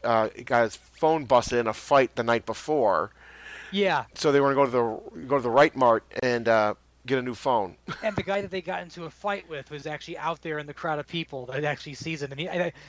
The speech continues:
Speaker 2: didn't he have, like, a black eye, too?
Speaker 1: Yeah,
Speaker 2: <laughs>
Speaker 1: yeah, right.
Speaker 2: Yeah, yeah, yeah. So... But
Speaker 1: And you gotta love the Boston accents. I ca-, I can't
Speaker 2: Oh,
Speaker 1: do
Speaker 2: yeah.
Speaker 1: it very well,
Speaker 2: Oh,
Speaker 1: but
Speaker 2: my
Speaker 1: yeah.
Speaker 2: God, the Bo-, the Boston accents, yeah.
Speaker 1: Yeah, gonna park
Speaker 2: <laughs> Oh,
Speaker 1: the
Speaker 2: my
Speaker 1: car.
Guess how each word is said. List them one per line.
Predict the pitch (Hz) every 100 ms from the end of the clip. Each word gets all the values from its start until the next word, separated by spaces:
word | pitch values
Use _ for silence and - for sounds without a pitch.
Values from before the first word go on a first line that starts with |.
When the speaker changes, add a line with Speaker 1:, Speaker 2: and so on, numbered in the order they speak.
| -
Speaker 2:
didn't | 233
he | 320
have, | 302
like, | 226 196
a | 165
black | 151 165 185
eye, | 165 175
too? | - - 143
Speaker 1:
Yeah, | 156 135
Speaker 2:
<laughs> | 135
Speaker 1:
yeah, | 139 120 - -
right. | 135 139 127 147
Speaker 2:
Yeah, |
yeah, | 180
yeah. | 185 -
So... | - 208 202 _ - - _
But | 185 185 - -
Speaker 1:
And | 151 156 -
you |
gotta | 147 196 185
love | 180 170
the |
Boston | 131 160 170 185 - 220
accents. | 202 208 - 170 135 113 - -
I | 147
ca-, | 147
I | 156
can't | 151 117
Speaker 2:
Oh, |
Speaker 1:
do | 117
Speaker 2:
yeah. | 110
Speaker 1:
it |
very | 117 113
well, | 107 107
Speaker 2:
Oh, | 202
Speaker 1:
but |
Speaker 2:
my | -
Speaker 1:
yeah. | 120
Speaker 2:
God, | 110
the | 160
Bo-, | - 185
the | 208 175
Boston | 190 196 202 - 196
accents, | 196 214 - 233 233 -
yeah. | 175 160 156
Speaker 1:
Yeah, | 165
gonna | 139
park | - 185
Speaker 2:
<laughs> |
Oh, |
Speaker 1:
the | 156
Speaker 2:
my | -
Speaker 1:
car. | 175 175 180 185